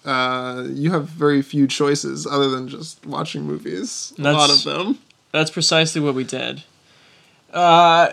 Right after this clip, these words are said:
Speaker 2: so what are we dubbing, officially dubbing today's pod? We're dubbing it the Hangover Pod. One,
Speaker 1: Yeah, the
Speaker 2: in
Speaker 1: Hangover
Speaker 2: one way,
Speaker 1: Pod.
Speaker 2: right?
Speaker 1: Um, but I think, yeah, in honor of our not feeling that great when we watched any of these movies and, uh,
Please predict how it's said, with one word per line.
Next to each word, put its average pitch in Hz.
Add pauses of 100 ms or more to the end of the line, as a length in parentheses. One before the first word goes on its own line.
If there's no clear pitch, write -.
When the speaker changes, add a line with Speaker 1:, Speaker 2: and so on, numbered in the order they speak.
Speaker 2:
so 240
what 277
are 320
we 285
dubbing, 175
officially 165
dubbing 160
today's 170
pod? 175
We're 170
dubbing 190
it 175
the 170
Hangover 196
Pod. 143 (220)
One, 156
Speaker 1:
Yeah, 135
the 254
Speaker 2:
in 269
Speaker 1:
Hangover 190
Speaker 2:
one 139
way, 135
Speaker 1:
Pod. 156
Speaker 2:
right? 180 (320)
Speaker 1:
Um, 151
but 165
I 165
think, 196
yeah, 165
in 143
honor 147
of 131 (240)
our 131 (520)
not 147
feeling 147
that 143
great 147
when 151
we 147
watched 151
any 139
of 139
these 143
movies 151
and, 143
uh, 139